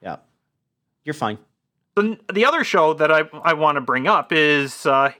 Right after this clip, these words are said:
Speaker 2: Yamishibai, and I've mentioned this before, right? It's the one where it's, like, little four-minute, like, supernatural things happening, and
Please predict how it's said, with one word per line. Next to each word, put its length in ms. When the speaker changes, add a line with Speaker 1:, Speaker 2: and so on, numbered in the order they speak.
Speaker 2:
Yamishibai, 840
and 160
I've 160
mentioned 340
this 160
before, 400
right? 220
It's 120
the 120
one 300
where 200
it's, 160
like, 300
little 340
four-minute, 1000
like, 440
supernatural 1700
things 420
happening, 680
and 180